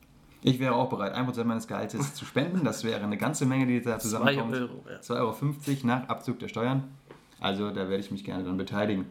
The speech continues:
Speaker 1: Aber gut, im, im, im Hobbyfußball, da wird halt noch ehrlich gekämpft und malocht.
Speaker 2: Genau.
Speaker 1: Aber vom Hobbyfußball weg zu den nicht so schönen Themen. Das O der Woche, das ist ja der letzte Buchstabe im griechischen Alphabet, wie wir alle wissen.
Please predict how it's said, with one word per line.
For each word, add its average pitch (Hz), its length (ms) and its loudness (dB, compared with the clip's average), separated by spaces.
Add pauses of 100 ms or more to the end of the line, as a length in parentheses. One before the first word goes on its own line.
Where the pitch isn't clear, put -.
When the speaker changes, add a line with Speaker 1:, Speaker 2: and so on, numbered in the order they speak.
(720)
Speaker 1:
Aber 95 300 -2
gut, 98 200 -10
im, 95 200 -2
im, 95 220 2
im 95 260 -2
Hobbyfußball, 95 480 -2
da 92 100 -2
wird 98 160 -2
halt 98 100 -2
noch 98 120 -2
ehrlich 104 380 0
gekämpft 107 540 0 (180)
und 104 180 4
malocht. 104 560 4
Speaker 2:
Genau. 101 300 -8 (960)
Speaker 1:
Aber 139 500 6 (560)
vom 113 180 -4
Hobbyfußball 123 460 2
weg 117 160 -2
zu 104 180 -4
den 98 240 0
nicht 110 160 0
so 107 80 -4
schönen 95 300 -6
Themen. - 300 -6 (260)
Das - 280 0
O 120 140 6
der 101 140 2
Woche, 92 240 -4
das 92 140 -8
ist 117 160 -8
ja 110 280 -2 (180)
der 98 60 -4
letzte 110 300 0
Buchstabe 107 400 -2
im 104 80 0
griechischen 104 300 -4
Alphabet, 101 440 -2
wie 98 120 -6
wir - 80 -2
alle 95 180 -2
wissen. 101 340 -4